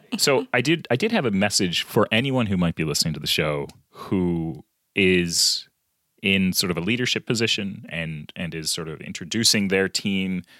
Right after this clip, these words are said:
to remote work. And that is, do not institute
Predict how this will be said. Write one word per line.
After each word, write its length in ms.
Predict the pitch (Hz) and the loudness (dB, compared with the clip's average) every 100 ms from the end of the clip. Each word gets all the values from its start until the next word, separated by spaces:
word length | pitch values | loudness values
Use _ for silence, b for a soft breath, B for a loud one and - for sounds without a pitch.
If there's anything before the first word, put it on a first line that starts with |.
| b - | b -2
to 280 | - 107 98 | 2 4 4
remote 380 | 87 82 78 | 2 2 0
work. 340 | - 65 - - _ | -4 -12 -14 -20 _
And 160 | 87 92 | -2 2
that 180 | 131 - | 2 2
is, 460 | 95 92 87 - - b b b - | 2 2 2 2 0 b b b 2
do 220 | 139 151 | 2 2
not 460 | 120 107 98 90 - _ - | 2 2 4 2 -2 _ -4
institute 640 | 87 - 85 - 82 73 | -2 -2 -2 0 0 -2